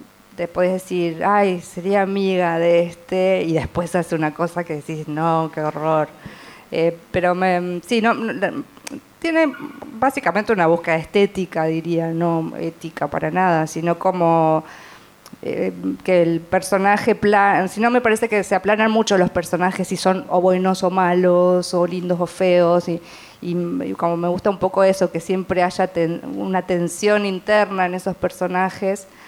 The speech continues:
y, y sus pro-, y que tengan sus propias contradicciones y, bueno, y que, mm, sí, que haya disputas internas, eh, al interior de cada personaje.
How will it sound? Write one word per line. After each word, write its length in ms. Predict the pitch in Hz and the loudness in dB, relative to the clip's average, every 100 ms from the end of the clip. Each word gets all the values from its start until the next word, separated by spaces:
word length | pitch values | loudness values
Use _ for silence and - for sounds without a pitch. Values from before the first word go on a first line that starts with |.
| - - - | -20 -20 -12
y, 320 | 185 180 180 180 | -8 -6 -6 -6
y 60 | |
sus 180 | - 208 | -6 -2
pro-, 220 | 196 190 | 2 2
y 100 | 185 | 2
que 160 | 180 180 | -2 0
tengan 300 | 196 202 196 | 2 2 2
sus 100 | 180 | 0
propias 360 | 185 180 180 | 0 0 0
contradicciones 1400 | - 170 170 170 170 - 226 214 208 190 175 170 175 175 175 | -2 -2 0 0 -2 -2 2 4 4 4 2 0 0 -4 -4
y, 280 | 165 165 170 | -2 0 0
bueno, 300 | 180 165 160 | 2 0 -2
y 60 | |
que, 260 | 165 165 170 | -4 -6 -8
mm, 460 | 170 - 135 - - | -8 -8 -8 -10 -8
sí, 260 | 170 175 | -8 -6
que 100 | - | -4
haya 420 | 170 - 170 156 165 - - | -4 0 0 0 -4 -10 -12
disputas 640 | - - 214 - 196 175 | -10 -2 0 2 0 0
internas, 800 | 170 165 180 180 180 185 185 - - - - - - - - | 0 0 2 2 0 -2 -2 -4 -18 -20 -20 -20 -20 -14 -2
eh, 540 | 165 165 156 151 156 - - - - - - - | 0 0 -2 -4 -6 -10 -12 -14 -14 -16 -16 -10
al 140 | 165 | -4
interior 580 | 165 160 165 202 202 175 | -2 -2 2 4 6 4
de 100 | 165 | 2
cada 320 | 165 170 160 | 2 2 0
personaje. 720 | 165 160 - 165 160 - 160 | -2 -4 -4 -4 -4 -6 -8